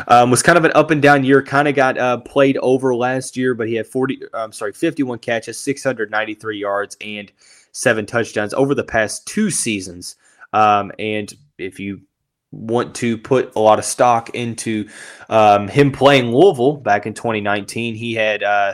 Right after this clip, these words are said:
three catches but he turned that into eighty-five yards and two touchdowns. So,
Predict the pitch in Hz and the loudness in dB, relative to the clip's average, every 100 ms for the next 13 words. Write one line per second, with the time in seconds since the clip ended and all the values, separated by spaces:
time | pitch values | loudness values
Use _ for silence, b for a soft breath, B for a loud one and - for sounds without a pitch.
0 | - 131 143 139 143 147 123 110 - 107 | -6 -2 -2 2 2 2 -2 -12 -14 _
1 | 104 _ 110 107 - 123 110 110 107 110 | _ _ -8 -8 -8 -6 -4 -6 -6 -6
2 | 113 107 104 101 101 98 98 - 101 98 | -6 -2 -2 0 -2 -4 -6 -14 -14 -14
3 | - 104 - 104 - 101 92 - 107 104 | -12 -14 -6 -6 -4 -8 -8 -4 -4 -4